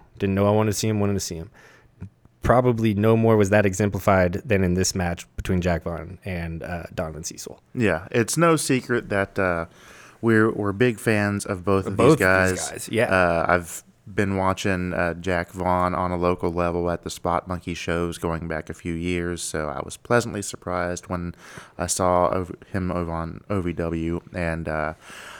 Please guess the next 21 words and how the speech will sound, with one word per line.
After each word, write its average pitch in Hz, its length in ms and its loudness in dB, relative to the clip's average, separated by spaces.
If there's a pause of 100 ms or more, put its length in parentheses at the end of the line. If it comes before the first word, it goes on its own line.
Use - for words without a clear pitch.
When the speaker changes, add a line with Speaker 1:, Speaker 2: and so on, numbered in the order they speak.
(160)
Speaker 2:
I 92 160 4
am 92 100 4
a 87 40 0
huge 107 320 0
fan 85 560 -2
of 87 580 -2
the 101 80 -2
Mammoth. 82 580 -2
I 80 320 0 (680)
think - 220 -4
I 87 40 2
said 92 220 -2
it, 87 120 -2
uh, 82 260 0
an 90 120 -2
episode 92 380 -2
or 90 60 -2
two 95 240 -2
ago 90 320 0
that 85 320 -2
I, 82 300 -2